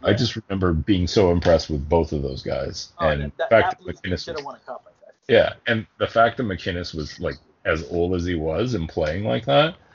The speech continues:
Speaker 2: Yeah.
Speaker 1: was just always, like, blew me away. Um,
Speaker 2: Yeah, they, they
Speaker 1: and
Speaker 2: had a really good team.
Speaker 1: Yeah, and I think, like, you know, it's easy to write off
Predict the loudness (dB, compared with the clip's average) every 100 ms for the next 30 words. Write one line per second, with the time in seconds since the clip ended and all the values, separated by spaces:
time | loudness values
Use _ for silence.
0 | _ -10 -4 -4 -4 -8 2 4 6 4
1 | 2 -2 -2 0 2 2 0 2 0 0
2 | _ _ _ _ _ _ 2 4 4 -4
3 | -12 -16 -10 -8 0 4 4 2 -8 -14
4 | _ -20 _ _ _ _ _ 0 2 2
5 | 0 2 4 4 0 0 2 2 0 _
6 | _ _ _ _ -2 -2 -2 -8 _ _
7 | _ _ _ _ _ _ _ _ -20 _
8 | _ _ -6 -6 -2 0 2 4 4 4
9 | 4 4 4 4 0